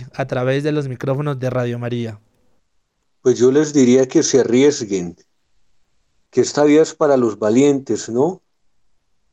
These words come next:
Speaker 2: Mi Dios lo pide todo y lo da todo, dicen por ahí, eh, grandes sacerdotes sabios. Pues yo creo que de verdad este, este es un seguimiento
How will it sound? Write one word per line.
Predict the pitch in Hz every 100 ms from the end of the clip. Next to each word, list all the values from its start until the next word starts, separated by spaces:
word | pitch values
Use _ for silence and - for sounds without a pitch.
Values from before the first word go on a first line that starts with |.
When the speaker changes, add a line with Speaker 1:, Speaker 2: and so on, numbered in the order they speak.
| _ _
Speaker 2:
Mi | 131 127
Dios | 131 151 175 185 - 175
lo | 151 147 147
pide | 160 165
todo | 165 175 180 180
y | 170
lo | 139
da | 135 135 -
todo, | 170 143 120
dicen | 127 127 160 156
por | - 127 123
ahí, | 127 139 143 - _ _ _ _ _
eh, | - 143 139 131 123
grandes | 135 147 147 151
sacerdotes | 151 135 - 113 113 139 135 143
sabios. | 135 143 135 110 95 87 - - _ _ _ _ _ _ _ _ _ _
Pues | 135 120
yo | 127 127
creo | 139 151
que | 151 151
de | 127
verdad | 120 110 117 127 139
este, | 143 - 147 151 147 147
este | 131 151
es | 143
un | 147
seguimiento | - 143 123 120 123 123 120 147 143